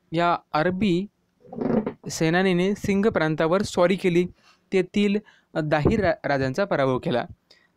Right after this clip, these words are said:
म्हणजे बघा, आपल्याला सम-, अ, समजेल की आठ-,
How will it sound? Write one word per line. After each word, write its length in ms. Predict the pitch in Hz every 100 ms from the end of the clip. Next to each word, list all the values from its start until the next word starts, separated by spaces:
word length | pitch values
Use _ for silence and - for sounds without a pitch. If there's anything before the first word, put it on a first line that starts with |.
| -
म्हणजे 140 | 147
बघा, 240 | 147 160 190
आपल्याला 200 | 175 170
सम-, 200 | 175 139
अ, 300 | 143 135 151
समजेल 500 | 170 180 175 147 147 _ _ _ _ _ _
की 540 | - 180 190 202 208 - _ _ _ _ _ -
आठ-, 280 | 151 156